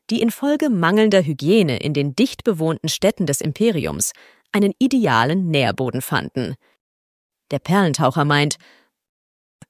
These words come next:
Rezensent Gustav Seibt hebt hervor, dass Kyle Harper in seiner Umweltgeschichte des Römischen Reichs wissenschaftlich fundiert bleibt. Harper untersucht Seuchenzüge,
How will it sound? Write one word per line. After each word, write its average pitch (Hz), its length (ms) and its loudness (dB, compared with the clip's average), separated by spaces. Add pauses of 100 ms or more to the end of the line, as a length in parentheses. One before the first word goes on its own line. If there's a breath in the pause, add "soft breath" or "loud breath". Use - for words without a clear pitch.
(800)
Rezensent 185 840 2
Gustav 226 360 -4
Seibt 139 420 0
hebt 170 220 -4
hervor, 139 560 -2 (260 loud breath)
dass 214 220 -2
Kyle 277 360 -2
Harper 208 360 0
in 170 120 -2
seiner 175 300 -2
Umweltgeschichte 185 760 -2
des 156 200 -6
Römischen 196 360 0
Reichs 165 420 -4
wissenschaftlich 190 680 -4
fundiert 143 400 -6
bleibt. - 360 -8 (960)
Harper 233 360 -4
untersucht 180 440 -4
Seuchenzüge, 156 760 0